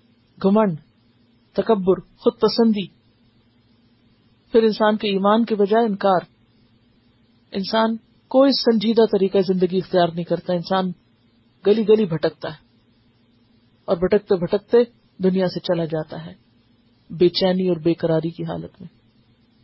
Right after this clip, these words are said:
اس کے برعکس جو سچا ایمان ہوتا ہے وہ انسان کو ایمان، اعتماد، یقین اور سکون عطا کرتا ہے، چاہے دنیا میں کیسی کیسی اندھیریاں چلی ہوئی ہوں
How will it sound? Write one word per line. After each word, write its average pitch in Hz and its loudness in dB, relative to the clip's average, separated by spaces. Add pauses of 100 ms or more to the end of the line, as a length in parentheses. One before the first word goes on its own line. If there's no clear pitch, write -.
(1000)
اس - -6
کے 190 -2
برعکس 190 0
جو 196 -4
سچا 262 0
ایمان 196 0
ہوتا 185 -2
ہے 180 0
وہ 180 -4
انسان 180 -4
کو 202 0 (680)
ایمان، 190 0
اعتماد، 180 0
یقین 175 -4 (720)
اور 170 -16
سکون 185 -4
عطا 175 -8
کرتا - -18
ہے، 175 -20 (160)
چاہے 180 -6
دنیا 185 -4
میں 180 -4 (720)
کیسی 208 0
کیسی 180 -2
اندھیریاں 170 -2
چلی 170 -6
ہوئی 165 -6
ہوں 170 -8